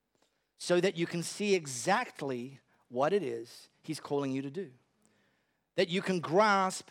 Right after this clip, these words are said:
the immensity of this glorious way of life Jesus has for his followers." I want you to notice a couple of things. First of all, Paul didn't pray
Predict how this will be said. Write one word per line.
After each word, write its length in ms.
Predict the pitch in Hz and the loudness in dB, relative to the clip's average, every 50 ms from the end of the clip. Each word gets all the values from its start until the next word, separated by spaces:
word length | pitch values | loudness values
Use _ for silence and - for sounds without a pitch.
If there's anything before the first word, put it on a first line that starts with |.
| _ _ - | _ _ -6
the 160 | 147 156 165 | 0 2 4
immensity 960 | 165 160 160 160 170 185 220 233 - - - - 127 113 113 110 113 127 131 - - | 4 4 4 2 4 2 2 2 -2 -4 -6 -6 -6 -6 -6 -8 -8 -10 -6 0 2
of 180 | 147 147 131 | 2 2 2
this 180 | 127 147 131 135 | 0 -6 -6 -8
glorious 760 | 131 120 127 139 147 165 190 196 196 190 185 185 165 - - | -10 -8 -4 0 2 2 4 2 2 2 0 -2 -2 -6 -6
way 200 | 131 143 151 156 | -2 0 2 2
of 180 | 170 165 151 | 0 0 -2
life 480 | 139 131 127 117 113 117 120 135 131 - _ _ _ _ _ - | -2 -2 0 0 0 -2 -8 -10 -14 -20 _ _ _ _ _ -16
Jesus 840 | 127 113 127 160 202 196 160 - 120 113 117 123 123 - - - - _ _ _ _ _ _ _ | -12 -8 -4 -4 -4 -4 -4 -6 -10 -10 -10 -12 -14 -16 -18 -20 -20 _ _ _ _ _ _ _
has 420 | - - 131 123 120 120 - - - _ _ _ _ _ _ _ _ _ _ _ _ | -8 -4 -4 -4 -4 -4 -8 -14 -20 _ _ _ _ _ _ _ _ _ _ _ _
for 140 | _ - 147 | _ -8 -8
his 180 | 131 143 135 - | -6 -6 -8 -8
followers." 480 | - - 165 165 139 123 113 107 - - _ - - _ _ - | -4 -2 -2 -2 -2 -4 -8 -10 -14 -20 _ -20 -20 _ _ -4
I 60 | - | -2
want 160 | 160 190 294 339 | 0 0 0 0
you 80 | 320 | 0
to 60 | 247 | 0
notice 260 | 196 175 170 156 131 - | 0 0 0 -2 -4 -6
a 40 | |
couple 180 | - 165 165 165 | -6 -6 -4 -4
of 60 | 139 | -6
things. 320 | - 147 131 127 120 - - 143 - - | -4 -4 -6 -6 -6 -8 -12 -20 -20 -8
First 220 | - - 247 226 | -4 -4 -4 0
of 60 | 311 | 2
all, 80 | 240 202 | 2 2
Paul 440 | 208 208 - - - 220 254 277 233 | 2 -2 -4 0 2 2 2 2 2
didn't 280 | 165 185 175 185 185 | 2 0 0 0 -2
pray 480 | - - - 147 139 143 156 180 208 208 | -8 -4 0 2 2 2 2 0 -2 -6